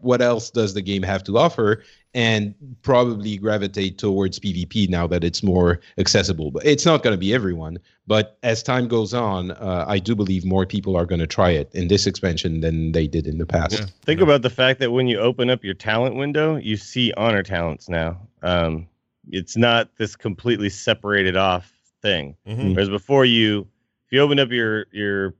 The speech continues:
Speaker 3: talents, which you do as a P V E'er, you open them up and then you're like, you're never shown anything about P V P ever until you, like, seek that out, right? You gotta press that H button and you gotta start looking through that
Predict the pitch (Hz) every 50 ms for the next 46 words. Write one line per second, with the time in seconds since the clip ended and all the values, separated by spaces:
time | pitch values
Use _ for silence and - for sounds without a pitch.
0 | _ _ - 123 123 123 113 104 98 - 98 - - 107 95 90 113 110 107 101
1 | 95 - - 104 101 92 95 92 90 90 90 - - 117 131 127 98 87 87 92
2 | 90 - _ _ _ _ _ _ _ _ _ _ _ _ _ _ _ _ - 110
3 | 120 131 135 123 135 135 139 143 139 117 135 127 127 127 123 123 123 123 113 -
4 | 95 107 117 120 117 117 117 113 107 92 95 104 110 120 120 117 123 131 131 139
5 | 127 - - 139 135 131 131 139 160 180 165 - 170 160 151 151 143 139 110 135
6 | 131 123 123 110 123 120 110 - 117 113 101 101 101 98 92 92 - 101 98 95
7 | 95 95 92 87 - - 92 87 - - - - 120 - - 98 101 98 92 90
8 | 80 - - 76 87 90 85 76 98 92 80 - 123 123 117 117 113 98 101 120
9 | 131 120 - - 110 92 71 60 65 73 73 85 92 95 92 92 - 98 98 107
10 | 110 104 - 98 - 98 92 98 127 135 117 92 -